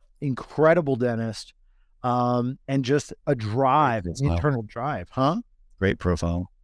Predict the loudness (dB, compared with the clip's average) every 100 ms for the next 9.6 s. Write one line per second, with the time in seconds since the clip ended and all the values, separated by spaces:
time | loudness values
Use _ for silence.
0 | _ -4 2 2 2 0 0 0 -4 0
1 | -2 -2 -6 -4 -4 -2 -2 -4 -4 -6
2 | -6 -8 -10 _ -20 _ 2 2 0 -10
3 | -2 -2 0 0 -2 -4 -6 -8 _ _
4 | _ -2 0 0 2 4 4 4 2 2
5 | 0 0 2 2 -4 -4 0 2 2 -2
6 | -2 2 4 2 0 -8 _ -20 -20 -18
7 | -18 _ -2 0 -2 -14 -20 _ _ _
8 | _ -2 0 0 -4 _ -4 2 4 2
9 | -2 -2 0 -2 -6